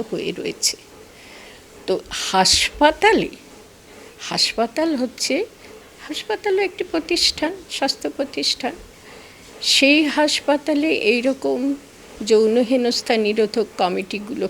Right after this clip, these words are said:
কী করছিল? কিন্তু এ প্রশ্ন আমি তুলব না এই জন্যে, কারণ যৌন হেনস্থা ঘটেছে এক্ষেত্রে, তারপরে হত্যা হয়েছে, এটা আমি কিছুতেই বিশ্বাস করব না, প্রমাণিত হলেও বিশ্বাস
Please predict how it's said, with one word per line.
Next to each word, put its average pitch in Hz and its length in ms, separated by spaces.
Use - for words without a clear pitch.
কী 247 180
করছিল? - 460
কিন্তু 277 200
এ 277 100
প্রশ্ন 285 460
আমি 202 220
তুলব 262 360
না 254 200
এই 190 120
জন্যে, 185 380
কারণ 196 420
যৌন 202 380
হেনস্থা 294 640
ঘটেছে 240 540
এক্ষেত্রে, 220 600
তারপরে 214 400
হত্যা 208 380
হয়েছে, 202 340
এটা - 200
আমি 180 200
কিছুতেই 359 760
বিশ্বাস - 480
করব - 320
না, - 80
প্রমাণিত 277 580
হলেও 247 520
বিশ্বাস 196 440